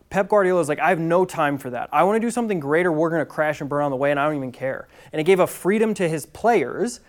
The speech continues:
to just play with this absolute courage. It's awesome.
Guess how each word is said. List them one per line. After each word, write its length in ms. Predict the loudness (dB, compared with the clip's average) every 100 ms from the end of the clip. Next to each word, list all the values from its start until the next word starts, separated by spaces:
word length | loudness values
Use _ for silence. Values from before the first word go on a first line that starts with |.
| -20 -20 -2
to 80 | 0
just 240 | 2 2
play 140 | 4 4
with 120 | 4
this 160 | -2 -2
absolute 640 | 0 0 0 -4 -4 -4 -8
courage. 560 | -6 -4 -6 -14 -20 _ _ _ _ _ _ _ _ _ _ -8
It's 160 | -8 -4 2
awesome. 520 | 4 4 -2 -10